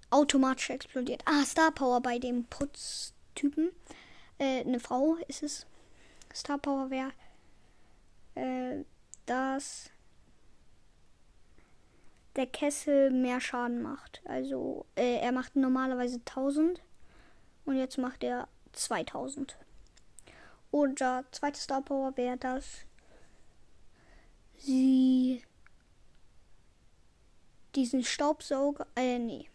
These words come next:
nee, nee, nee. Dass sie eine längere Range hat. Ja,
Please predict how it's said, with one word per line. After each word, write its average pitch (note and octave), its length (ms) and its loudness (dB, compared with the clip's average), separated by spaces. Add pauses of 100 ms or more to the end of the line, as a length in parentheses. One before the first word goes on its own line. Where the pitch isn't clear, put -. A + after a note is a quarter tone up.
(180)
nee, - 120 -10
nee, - 220 -10
nee. C#4+ 120 -10 (2000)
Dass C#4+ 340 -2
sie C#4 260 6
eine C4+ 180 4
längere B3 400 2
Range A3+ 300 0
hat. - 200 -8 (960)
Ja, - 180 -6